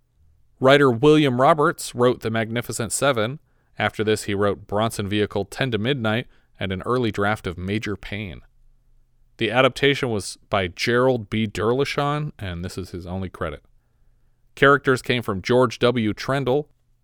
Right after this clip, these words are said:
His credits are mostly Lone Ranger and Green Hornet related. His favorite songs were the William Tell Overture and The Flight of the Bumblebee, which became the theme songs of his two creations,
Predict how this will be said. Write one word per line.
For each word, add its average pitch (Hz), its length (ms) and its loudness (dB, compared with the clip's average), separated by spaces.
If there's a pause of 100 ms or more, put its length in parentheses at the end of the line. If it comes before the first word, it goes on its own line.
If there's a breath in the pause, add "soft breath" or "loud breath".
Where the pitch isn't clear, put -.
(280)
His 139 200 4
credits 151 320 4
are 131 80 4
mostly 139 380 4
Lone 127 300 4
Ranger 135 320 0
and 98 200 0
Green 113 220 -2
Hornet 123 320 -2
related. 90 460 -6 (200)
His 113 160 -4
favorite 160 380 4
songs 147 500 2
were 117 140 0
the 104 160 0
William 120 400 2
Tell 135 340 2
Overture 139 540 0
and 104 160 -4
The 92 60 -4
Flight 117 260 0
of 101 80 -2
the 95 80 -2
Bumblebee, 101 640 -2
which - 180 -10
became 95 300 -6
the 85 60 -10
theme 120 220 -6
songs 90 380 -6 (340 soft breath)
of 95 180 -4
his 107 140 -2
two 117 200 -6
creations, 104 680 -4